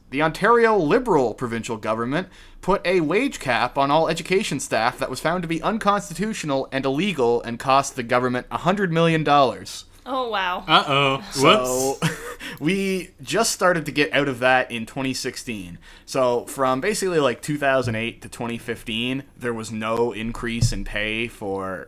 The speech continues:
Speaker 1: any education workers.
Speaker 2: Oh my god,
Speaker 3: What?
Speaker 2: that's so long!
Speaker 1: <laughs> Yeah.
Speaker 2: Oh
Speaker 3: At
Speaker 2: my
Speaker 3: least, like,
Speaker 2: god.
Speaker 3: prices have stayed pretty stable.
Speaker 2: <laughs>
Speaker 1: Well, that's the thing. So, here's, here's the,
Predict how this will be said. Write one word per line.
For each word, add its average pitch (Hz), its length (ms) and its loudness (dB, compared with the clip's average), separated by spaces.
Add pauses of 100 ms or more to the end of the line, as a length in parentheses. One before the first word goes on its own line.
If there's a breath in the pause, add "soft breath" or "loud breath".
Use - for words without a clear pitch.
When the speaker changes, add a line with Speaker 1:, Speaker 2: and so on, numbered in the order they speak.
Speaker 1:
any 131 500 -4
education 139 540 -2
workers. 151 640 -4
Speaker 2:
Oh 262 240 -4
my 190 280 -4
god, 269 420 4
Speaker 3:
What? 190 80 6
Speaker 2:
that's - 180 4
so 311 300 6
long! 247 800 4
Speaker 1:
<laughs> - 40 -14
Yeah. 113 220 -4 (240)
Speaker 2:
Oh 135 120 -6
Speaker 3:
At 185 120 6
Speaker 2:
my 190 80 0
Speaker 3:
least, 254 320 4
like, 165 160 6
Speaker 2:
god. - 80 -10
Speaker 3:
prices 127 480 4
have 110 120 -2
stayed 110 360 0
pretty 101 240 -2
stable. - 320 -4
Speaker 2:
<laughs> - 40 -2
Speaker 1:
Well, 214 520 8
that's 214 200 4
the 165 100 -6
thing. 139 260 2
So, 131 300 0
here's, 170 340 0
here's 185 260 2
the, 147 480 0